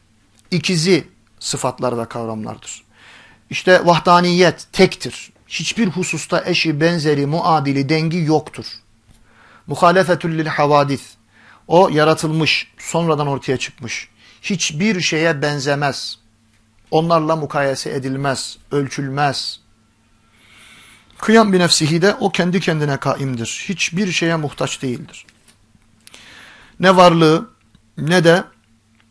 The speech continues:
herhangi bir vasfını, meziyetini icra ederken hiçbir şeye muhtaç değildir. Hiçbir şeyden yardım alarak, destek alarak bir iş görmez. Kaim bi nefsih olduğu gibi, yani kendi kendine kaim olduğu gibi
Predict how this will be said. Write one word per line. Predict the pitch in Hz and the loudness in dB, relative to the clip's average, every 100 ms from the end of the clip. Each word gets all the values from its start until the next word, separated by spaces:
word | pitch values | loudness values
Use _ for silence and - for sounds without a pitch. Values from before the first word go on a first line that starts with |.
| - | -8
herhangi | - 160 160 196 175 | 0 2 2 0 0
bir | 156 131 - _ _ - | -2 -4 -10 _ _ -4
vasfını, | 147 143 147 151 | -4 -4 -8 -8
meziyetini | 160 143 139 143 139 143 | -6 -6 -4 -6 -6 -8
icra | 127 127 139 143 | -8 -4 -4 -2
ederken | 143 143 - 131 | -4 -4 -6 -12
hiçbir | - - - 156 | -12 -14 -10 -6
şeye | - 135 165 - _ _ _ _ | -4 -4 -4 -8 _ _ _ _
muhtaç | 143 143 156 165 - - _ _ | -10 -6 -2 -2 -4 -16 _ _
değildir. | 123 131 147 147 160 - - | -8 -4 -4 -4 -6 -6 -10
Hiçbir | - 175 156 | -10 -8 -6
şeyden | - 135 131 143 | -4 -4 -2 -4
yardım | 139 135 127 139 160 | -4 -2 -2 -4 -4
alarak, | 135 117 120 - | -2 -4 -8 -10
destek | 135 - 180 170 | -8 -4 -4 -2
alarak | 135 127 127 - | -2 -4 -8 -10
bir | 131 - | -10 -8
iş | 160 - - _ _ _ _ _ 123 | -8 -8 -12 _ _ _ _ _ -6
görmez. | 131 127 123 170 - - _ _ _ _ - | -4 -2 -4 -6 -8 -16 _ _ _ _ 2
Kaim | 170 - 214 185 | 2 4 0 0
bi | 180 | 0
nefsih | 170 - 156 | 0 -4 -4
olduğu | 160 151 190 202 | -2 -2 0 0
gibi, | 160 151 214 - _ - | 0 0 -2 -6 _ -4
yani | 143 147 | -2 -2
kendi | 131 147 156 | -2 -4 -6
kendine | 156 151 143 139 | -6 -6 -6 -6
kaim | 127 135 147 135 | -6 -6 -4 -6
olduğu | 123 139 180 | -6 -4 -4
gibi | 160 165 214 | -2 -2 -4